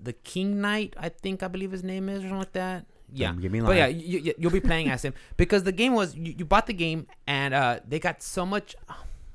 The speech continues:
Speaker 1: I'm par-, I'm, I'm probably wrong off about this, but go ahead, go ahead.
Speaker 2: Oh, you've been telling me to get this game
Speaker 1: Yeah.
Speaker 2: for the longest time.
Speaker 1: Yes.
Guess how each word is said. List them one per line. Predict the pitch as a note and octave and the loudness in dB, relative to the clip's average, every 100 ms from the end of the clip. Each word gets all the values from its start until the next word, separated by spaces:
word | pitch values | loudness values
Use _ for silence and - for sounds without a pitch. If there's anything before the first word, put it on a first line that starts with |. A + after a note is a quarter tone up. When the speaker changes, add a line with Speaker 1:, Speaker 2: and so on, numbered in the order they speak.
| - - - | -16 -14 -8
Speaker 1:
I'm | C#3 | 0
par-, | - C#3+ - - - - | 2 2 0 -10 -14 -10
I'm, | C3 C3+ | -10 -8
I'm | B2+ | -4
probably | - D3 A#2+ | -2 -2 -4
wrong | G#2 G#2 G2 | -2 -2 -2
off | D#2 | -6
about | D2+ D2 - | -8 -10 -12
this, | D2 | -12
but | - - - _ | -12 -12 -18 _
go | G#2 | -14
ahead, | F2+ | -12
go | F2+ | -18
ahead. | - - | -20 0
Speaker 2:
Oh, | A2+ G#2+ - | 4 4 2
you've | A2+ | 4
been | A#2+ C#3 | 6 6
telling | F3 F3 | 6 8
me | D3+ | 6
to | A#2+ | 6
get | C3+ | 4
this | A#2+ G#2 | 4 4
game | B2 A2+ F#2+ | 4 4 4
Speaker 1:
Yeah. | G3+ | 2
Speaker 2:
for | - B2+ | 4 2
the | A2+ | 4
longest | A2+ A2 F#2+ | 4 4 2
time. | B2 G#2 F#2 | 2 2 0
Speaker 1:
Yes. | A2+ - | -4 -6